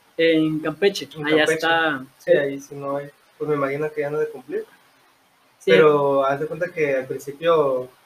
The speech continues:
Speaker 2: eran de uno, pasaron a treinta, y pasar-, pasaron a, a llenar el imss de Coaxa, el imss de Mina, y todo, güey.
Speaker 1: Sí, güey, pues,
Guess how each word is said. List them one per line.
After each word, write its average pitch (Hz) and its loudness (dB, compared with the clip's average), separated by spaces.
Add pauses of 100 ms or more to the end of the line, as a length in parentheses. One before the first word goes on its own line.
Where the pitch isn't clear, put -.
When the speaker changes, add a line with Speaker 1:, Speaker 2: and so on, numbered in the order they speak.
(220)
Speaker 2:
eran 139 -4 (520)
de 135 2
uno, 277 2
pasaron 160 -4
a 156 0
treinta, 208 -2 (200)
y 160 -8
pasar-, 139 -6
pasaron 147 -2
a, 147 0 (540)
a 143 -8
llenar 135 -2
el 175 -4
imss 196 -4
de 170 -6
Coaxa, 196 -2
el 139 -8
imss 160 -10
de 160 -6
Mina, 202 -6 (560)
y 143 -20
todo, 180 -8
güey. 151 -10 (440)
Speaker 1:
Sí, 160 0
güey, 196 2
pues, 175 2